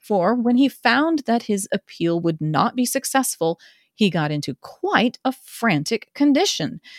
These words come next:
He threw himself on his knees and held up his hands, wringing them in plaintive supplication, and poured forth a torrent of entreaty, with the tears rolling down his cheeks and his whole face and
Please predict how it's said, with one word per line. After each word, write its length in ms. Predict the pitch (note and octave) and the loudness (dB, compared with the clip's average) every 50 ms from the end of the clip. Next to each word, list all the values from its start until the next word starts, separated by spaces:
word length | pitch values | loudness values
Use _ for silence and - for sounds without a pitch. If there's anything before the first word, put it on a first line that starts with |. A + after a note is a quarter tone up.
| - - _ | -20 -6 _
He 120 | - C4+ | 0 0
threw 420 | - - - - C4 D4+ F4+ F4+ | 0 -2 -4 0 4 6 6 6
himself 460 | D#4+ B3 G#3 - - G3 D3+ D3 - - | 6 6 4 4 2 2 2 2 2 0
on 120 | E3+ D#3+ | -2 0
his 160 | D3+ D3 - | -2 -2 0
knees 500 | E3+ E3+ F#3 A#3+ C4+ C#4+ D4+ D#4+ D#4+ D4+ - | 0 2 4 6 6 4 4 2 -2 -2 -2
and 200 | F#3 F#3 F3+ E3 | -2 -2 -2 -4
held 400 | - - - C4+ D#4+ D#4 D4 C4+ | -6 -8 -2 0 2 4 4 4
up 80 | A#3+ | 4
his 160 | A#3+ G#3 G3 | 4 2 0
hands, 420 | - - F#3+ E3+ D#3+ D3 D#3+ D#3 - E3+ F#3 | 0 -4 -4 -2 -2 -2 -4 -4 -6 -8 -8
wringing 500 | G3 G#3+ A3+ C4+ D#4 D4+ C#4 B3+ G#3+ F3+ | -8 -6 -4 -2 0 2 2 0 0 -2
them 180 | E3+ E3+ D#3+ D#3+ | -4 -6 -6 -4
in 180 | - F3+ F#3+ G3 | -2 -4 -4 -4
plaintive 640 | - - - - D4+ E4+ F4 E4 D4 - A3 F#3+ | -6 -12 -8 -2 0 2 2 2 2 0 0 -2
supplication, 840 | - - - F#3+ - - D#3+ - - G3 A#3+ B3 - - E3 C#3+ C3+ | -2 -4 -6 -4 -2 -4 -4 -2 2 2 2 2 2 -2 -6 -6 -6
and 200 | - E3+ E3 - | -6 -6 -8 -8
poured 300 | - - F#3 F#3+ F#3+ F#3 | -6 -4 -2 -2 -2 -4
forth 420 | - - - - G3+ G#3 G#3+ - - | -6 -12 -6 -2 -2 -2 -2 -2 -4
a 160 | - F#3 F#3 - - - - - - - | -6 -6 -6 -6 -10 -12 -12 -14 -10 2
torrent 460 | - B3+ C#4 C#4+ C4+ B3 G3+ F3 - | 4 6 8 8 8 6 4 2 0
of 120 | F3+ D#3+ - - | -2 -4 -4 -6
entreaty, 560 | - F3 E3 D#3 - - - D3 C#3 C3 C3 B2 | -6 -6 -6 -4 -6 -6 -6 -6 -6 -6 -6 -8
with 240 | B2 C#3+ C#3 - _ _ | -8 -10 -10 -12 _ _
the 100 | - D#3+ - _ | -18 -18 -14 _
tears 600 | - - - A#3+ C4 C#4+ C#4 B3+ A3 G3 F3 - | -16 -8 -2 2 2 4 4 4 2 2 0 -4
rolling 520 | F#3 G3+ A#3 C#4 D4+ D4+ D4 C#4+ C4 A#3+ | -8 0 2 4 4 4 4 4 4 4
down 180 | A3 G#3+ G#3 G3+ | 4 2 2 2
his 220 | G3+ G3 - - | 0 0 -2 -6
cheeks 520 | - - - - - C4 A3 - - - - - - - _ - | -10 -10 -8 -4 -4 -4 -4 -4 -10 -14 -14 -14 -18 -20 _ -6
and 120 | - A#3 | -2 -2
his 140 | B3 A#3+ - | -2 -2 -4
whole 500 | - - - - E4 E4+ F4 F4 F4 E4 | -8 -14 -8 -2 0 0 2 0 0 -4
face 680 | - - - - - - - B3 - A#3 F3+ - - - | -8 -14 -20 -20 -20 0 2 2 2 2 0 -4 -4 -4
and 180 | G#3+ G#3+ G#3 | -6 -6 -6